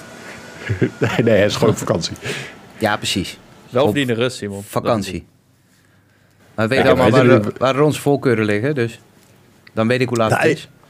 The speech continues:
Speaker 1: ik volg hem op Instagram en ik zie alleen maar foto's van eten voorbij komen
Speaker 2: Ja,
Speaker 1: en
Speaker 2: sure.
Speaker 1: zwembaden. Ja.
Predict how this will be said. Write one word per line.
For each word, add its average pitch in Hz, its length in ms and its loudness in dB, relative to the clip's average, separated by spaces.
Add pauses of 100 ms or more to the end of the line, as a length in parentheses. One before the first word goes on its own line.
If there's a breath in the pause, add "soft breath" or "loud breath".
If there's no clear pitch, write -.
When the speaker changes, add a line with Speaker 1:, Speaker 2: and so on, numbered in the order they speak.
(420 loud breath)
Speaker 1:
ik 101 140 0
volg 143 240 2
hem 147 100 6
op 139 160 2
Instagram 123 480 4
en 107 60 4
ik 104 100 0
zie 113 140 4
alleen 110 260 4
maar 113 80 4
foto's 110 320 0
van 107 120 -2
eten 117 260 2
voorbij 98 320 4
komen 98 400 4
Speaker 2:
Ja, 104 160 6
Speaker 1:
en 101 80 4
Speaker 2:
sure. 107 200 2
Speaker 1:
zwembaden. 101 680 4 (200)
Ja. 92 220 -4